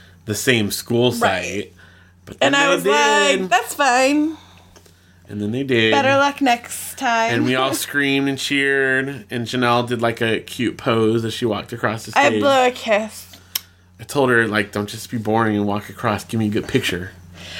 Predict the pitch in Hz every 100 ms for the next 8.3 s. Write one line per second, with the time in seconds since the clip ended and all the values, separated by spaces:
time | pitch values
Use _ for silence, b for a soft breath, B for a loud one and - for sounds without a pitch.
0 | B B 320 320 320 - - 294 311 285
1 | 262 262 - - _ _ 302 269 277 277
2 | 294 277 247 - 277 247 254 240 208 -
3 | - 220 202 - - - - - 202 -
4 | 214 208 269 254 220 220 - 466 440 403
5 | 370 370 370 359 330 320 339 311 320 359
6 | - - - - - - - - - -
7 | 101 160 208 131 131 127 139 143 160 208
8 | 104 - 101